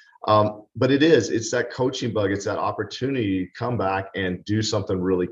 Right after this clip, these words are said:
cool. And for me, going out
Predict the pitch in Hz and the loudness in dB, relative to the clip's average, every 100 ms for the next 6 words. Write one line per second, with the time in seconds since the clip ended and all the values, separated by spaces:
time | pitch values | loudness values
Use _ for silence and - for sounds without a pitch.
0 | - 165 151 - - _ - _ - 117 | 0 2 2 -2 -8 _ -20 _ 0 4
1 | 117 107 - - 123 120 156 147 127 104 | 4 2 -2 -4 0 2 2 2 0 -2
2 | 123 120 117 123 107 - | -2 0 -2 -2 -4 -6